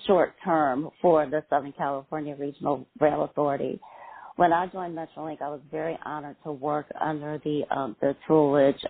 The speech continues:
of Stephanie Wiggins, who, um, as many of you may know, is now the C E O of, of L A Metro,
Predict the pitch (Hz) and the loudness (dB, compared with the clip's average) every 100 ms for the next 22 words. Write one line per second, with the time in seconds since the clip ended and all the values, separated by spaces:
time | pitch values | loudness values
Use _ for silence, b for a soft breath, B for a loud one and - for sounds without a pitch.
0 | - 156 147 139 - _ 147 143 147 135 | 0 2 2 -2 -8 _ -2 0 -8 -4
1 | 143 127 127 123 _ _ b b b b | -4 -4 -6 -8 _ _ b b b b
2 | _ 190 165 151 147 - 147 139 - 151 | _ 4 4 4 0 -4 -6 -6 -4 -4
3 | - 151 147 139 143 156 165 147 135 139 | -4 -6 -4 -4 -2 0 0 -2 -4 -4
4 | 123 - 151 147 135 131 143 135 - - | -6 -2 2 4 2 2 2 2 -2 0
5 | 156 147 139 143 139 139 139 - 147 139 | 2 2 2 4 4 2 0 2 2 4
6 | 139 135 _ _ _ _ 139 139 - - | 0 -4 _ _ _ _ -2 0 0 0
7 | 151 143 139 156 - 131 135 139 | 0 -2 -4 -6 -4 -4 -4 -6